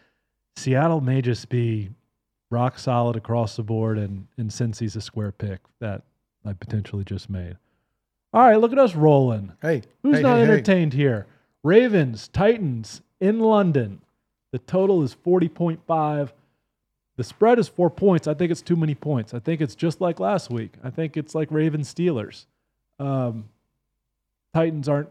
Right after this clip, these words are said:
Speaker 1: aren't a division foe, but they, they may as well be with, with how they go about things. They, they like to run the ball, even though they're not doing so as effectively this year. And they're a pain in the ass to, to play,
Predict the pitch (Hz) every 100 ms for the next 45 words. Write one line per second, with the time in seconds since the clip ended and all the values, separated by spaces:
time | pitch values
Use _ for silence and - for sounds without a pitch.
0 | _ 151 139 143 139 135 123 _ _ 135
1 | 139 139 139 123 - 143 143 160 139 139
2 | - 135 127 131 131 - 139 139 123 131
3 | 147 151 151 127 143 131 110 104 107 120
4 | 117 - _ _ _ _ _ _ - 131
5 | 107 _ _ _ 117 131 123 120 123 117
6 | 117 110 113 98 104 101 113 110 104 -
7 | _ 113 113 113 123 151 _ - 135 120
8 | 117 113 104 110 117 120 120 117 117 113
9 | 117 113 113 120 113 107 107 117 110 110
10 | 113 107 101 117 131 - _ _ _ _
11 | _ _ - 135 131 135 131 127 123 104
12 | - _ _ 127 135 147 139 135 143 131
13 | - 139 135 135 123 _ _ _ _ 131
14 | - 135 135